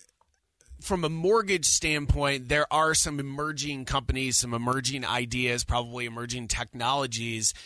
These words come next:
that are starting to kinda play with the idea of allowing cryptocurrency to be used to purchase a home and, and have a mortgage there to back it up, unlike, you know, Fannie Mae, Freddie Mac, F H A, V A. Um,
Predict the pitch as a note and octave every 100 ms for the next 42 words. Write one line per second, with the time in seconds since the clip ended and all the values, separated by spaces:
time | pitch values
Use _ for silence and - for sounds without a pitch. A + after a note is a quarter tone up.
0 | - - C3+ C#3+ C#3 - - - F#3+ E3+
1 | F#3 F#3 F3+ D#3+ - D#3+ D3+ D3 C#3+ C#3+
2 | C3+ - - _ _ _ - D3+ D3 C#3
3 | B2 - - _ - - - _ _ -
4 | G2+ F3 F3 E3+ D#3+ D3+ C3+ C3+ B2+ C3
5 | B2+ A#2+ A#2+ A#2 B2+ C3+ C3+ C#3 C3+ C3
6 | B2 - B2 C3 A#2 C3 A#2+ - A#2+ A2+
7 | A2+ A#2 A#2 A2 - - B2+ B2 A#2+ A2+
8 | A2 A2+ A2 G#2+ - A2+ A2 G#2 - A#2
9 | G#2+ B2 A2+ A2 A2 A2+ A2 G#2+ G2+ -
10 | - A2+ G#2 F#2 G2 G2 F#2 E2 C2+ G#2
11 | G#2 G2+ G2 - F#2+ G#2+ F2 F2 G#2 G2
12 | G2 F#2+ G#2 G2 F#2 F#2+ F#2 F#2 F#2+ F2+
13 | F#2+ F#2+ A2 A2 G2+ F#2 - - - -
14 | - B2+ C3 A#2 G#2